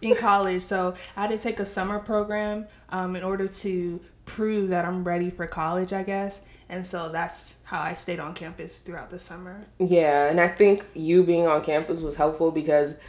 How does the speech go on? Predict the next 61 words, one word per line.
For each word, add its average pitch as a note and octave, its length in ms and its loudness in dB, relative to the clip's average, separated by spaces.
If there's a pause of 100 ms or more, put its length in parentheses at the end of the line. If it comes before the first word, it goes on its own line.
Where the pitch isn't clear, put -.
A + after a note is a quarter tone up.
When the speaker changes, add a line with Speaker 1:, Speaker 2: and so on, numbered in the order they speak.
(220)
Speaker 2:
we E3+ 100 4
could - 240 0
see D#3+ 260 2
each E3 120 0
other D#3+ 460 4
periodically. D#3 680 4
Even E3+ 300 4
though A3 80 10
we F#3+ 120 6
didn't F#3 160 8
see F#3+ 120 2
each F#3 160 6
other E3 180 6
a C#3 60 6
lot, C#3+ 300 6
it's - 80 4
kind G#3+ 180 4
of G3 60 4
like F3 160 4
that E3+ 120 4
understanding D#3+ 540 2
that D3 140 0
your D3 100 4
friend D3+ 220 0
is D3 80 0
on C3+ 100 -2
campus C3 380 -6
with B2+ 120 -4
you. B2+ 180 -2
Speaker 1:
Yeah. G3 460 -6
Speaker 2:
I E3 60 2
think F3+ 160 10
it - 20 8
was E3 100 6
like, D#3 120 4
"Oh, C#3+ 160 8
she's D3+ 220 -2
accessible. C#3 560 0
If C3+ 160 -2
I, D3+ 100 4
if D3 320 -2
I D#3 120 6
need D3 180 0
to D3 80 -2
see C#3 180 -2
her, C#3 160 4
I'll C3 140 2
see C#3 220 -6
her." - 280 -6 (140)
Speaker 1:
Yeah. G3 340 -2
Speaker 2:
So D#3 480 8
knowing E3+ 360 12
that F3+ 280 8
it D#3 80 6
was E3 140 8
kind E3+ 200 6
of D#3+ 80 0
happening D#3 420 6
in D3+ 120 2
that D3 180 2
transition, D3+ 680 4